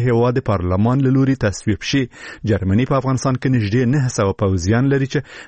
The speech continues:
د افغان ځواکونو په روزنه او هغوی ته په سلا مشورې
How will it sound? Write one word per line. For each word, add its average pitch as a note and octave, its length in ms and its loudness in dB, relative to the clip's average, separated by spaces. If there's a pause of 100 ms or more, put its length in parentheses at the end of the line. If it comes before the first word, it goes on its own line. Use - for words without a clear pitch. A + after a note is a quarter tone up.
د G#2+ 240 0
افغان G#2+ 380 0
ځواکونو A#2+ 500 0
په G#2+ 160 2
روزنه F#2+ 460 0
او A#2+ 120 2
هغوی G#2+ 300 0
ته B2+ 80 -2
په B2 100 -4
سلا A#2+ 300 2 (140)
مشورې G#2+ 360 0